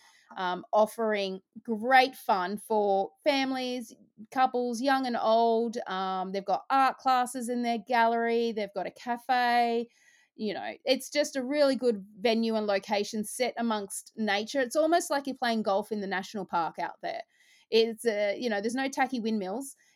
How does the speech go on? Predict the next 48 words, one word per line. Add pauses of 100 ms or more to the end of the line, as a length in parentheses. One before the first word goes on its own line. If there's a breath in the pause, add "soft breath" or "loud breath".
It
is,
it's
actually
a
challenging
course,
so
you
gotta
be
prepared. (420 soft breath)
Uh,
it's
just
a
great
little
spot
and
a
little
gem
of
a
business
that
she
is
running
with
amazing
staff
supporting
her. (360 soft breath)
So, (540)
uh, (100)
and
another
great
person
who
you've
spoken
to
recently
is
actually